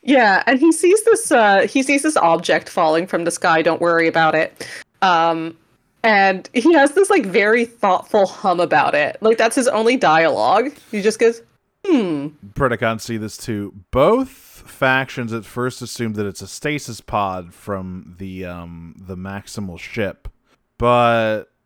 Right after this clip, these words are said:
Speaker 2: quickly, Rhinox scans its shape and goes, "Yeah, this isn't a stasis pod. I'm not entirely sure what the fuck this is, but it did immediately go to the site of the Standing Stone, so it's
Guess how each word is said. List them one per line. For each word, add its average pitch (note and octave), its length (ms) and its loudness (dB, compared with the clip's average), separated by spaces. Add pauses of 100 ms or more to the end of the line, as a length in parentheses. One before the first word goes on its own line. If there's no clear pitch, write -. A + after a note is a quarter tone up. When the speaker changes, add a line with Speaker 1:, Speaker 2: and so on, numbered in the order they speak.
(260)
Speaker 2:
quickly, D3+ 540 -2
Rhinox C3 540 0
scans B2+ 500 -4
its B2 140 -6
shape A#2 380 -4
and A2 140 -8
goes, G2 500 -6
"Yeah, G2+ 320 -6
this G2+ 200 -8
isn't G2+ 220 -10
a G2 40 -10
stasis F#2 480 -12
pod. F#2 240 -10
I'm G2 160 -8
not F#2+ 220 -8
entirely F#2 500 -10
sure F#2+ 240 -10
what F#2 220 -12
the F#2+ 80 -16
fuck F#2 320 -12
this G2 220 -14
is, F#2 240 -12
but G2+ 240 -10
it F#2 160 -10
did C3 440 -2 (480)
immediately D#3 840 -2
go C#3+ 260 2
to C3 80 -2
the B2+ 120 -6
site B2+ 260 0
of A2+ 100 -4
the A2+ 60 -8
Standing A2+ 420 -4
Stone, G2 360 -10
so G2+ 160 -10
it's G2+ 140 -12